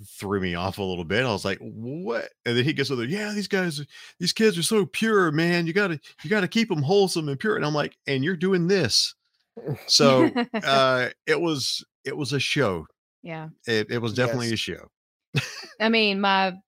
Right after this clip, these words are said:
Speaker 2: I left out of there, and one of the first things I said to Brock, I was like, "Yeah, and this is, uh, this is why I kinda stick to the eighties and the nineties with my music
Speaker 3: Mm-hmm.
Speaker 2: choices." I usually, you know, I'm,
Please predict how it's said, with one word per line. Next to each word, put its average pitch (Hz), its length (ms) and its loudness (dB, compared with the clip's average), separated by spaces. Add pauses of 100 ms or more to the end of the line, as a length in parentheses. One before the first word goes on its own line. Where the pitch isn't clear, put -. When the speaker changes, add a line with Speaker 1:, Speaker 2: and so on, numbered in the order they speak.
(280)
Speaker 2:
I 190 120 0
left 202 320 0
out 190 180 2
of 185 40 -8
there, 190 280 2
and 190 120 -2
one 208 120 -2
of 202 60 -4
the 202 100 -2
first 196 260 -6
things 196 260 -6
I 185 180 -2
said 185 240 -6
to 180 60 -8
Brock, 180 400 0
I 180 100 -6
was 180 100 -8
like, 185 260 -4 (380)
"Yeah, 294 340 4
and 269 160 0
this 269 220 -6
is, 233 160 -6
uh, 196 300 2 (120)
this 240 180 -8
is 220 140 -8
why 208 240 0
I 208 60 0
kinda 208 320 -2
stick - 320 -6
to 220 100 -4
the 190 160 0
eighties 196 380 -2
and 185 100 -2
the 185 60 -4
nineties 196 520 -2
with 190 200 -10
my 185 120 -4
music 190 340 -6
Speaker 3:
Mm-hmm. 127 180 -6
Speaker 2:
choices." 175 500 -6 (420)
I 415 160 0 (120)
usually, 381 300 0
you 277 160 0
know, 208 280 0 (140)
I'm, 233 200 -4